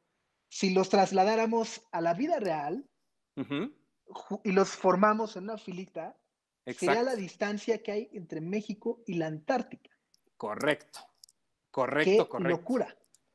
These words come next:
Speaker 2: Es un,
Speaker 1: Qué
Speaker 2: son
Speaker 1: locura.
Speaker 2: un buen de, o sea, es que si tú volteas a todos lados, es un bloquecito tras otro, tras otro, tras otro, ¿no? Entonces,
Speaker 1: Sí.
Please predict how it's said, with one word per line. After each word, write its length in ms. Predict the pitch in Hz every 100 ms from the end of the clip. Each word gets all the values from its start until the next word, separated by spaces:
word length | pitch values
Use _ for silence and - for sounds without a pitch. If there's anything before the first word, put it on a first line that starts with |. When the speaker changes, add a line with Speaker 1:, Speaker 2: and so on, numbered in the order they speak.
| _ -
Speaker 2:
Es 200 | - 202
un, 80 |
Speaker 1:
Qué 60 | 208
Speaker 2:
son 240 | 202 202
Speaker 1:
locura. 160 | 233 214
Speaker 2:
un 100 | 185
buen 400 | 190 208 226 220
de, 180 | 160 139
o 60 | 135
sea, 120 | 208
es 100 | -
que 140 | 240
si 120 | -
tú 540 | - 208 214 226 214 196
volteas 680 | 165 147 - 180 185 196 165
a 80 | -
todos 440 | 180 175 180 -
lados, 380 | 156 151 180 165
es 140 | -
un 120 | 185
bloquecito 720 | 180 180 175 120 - 165 175
tras 280 | 156 123 -
otro, 260 | 170 165 170
tras 240 | 123 -
otro, 260 | 160 160 160
tras 280 | 123 110 220
otro, 340 | 240 117 - _ _ _ _ _
¿no? 300 | 135 185 -
Entonces, 840 | 131 127 160 175 180 175 170 156 165
Speaker 1:
Sí. 140 | 247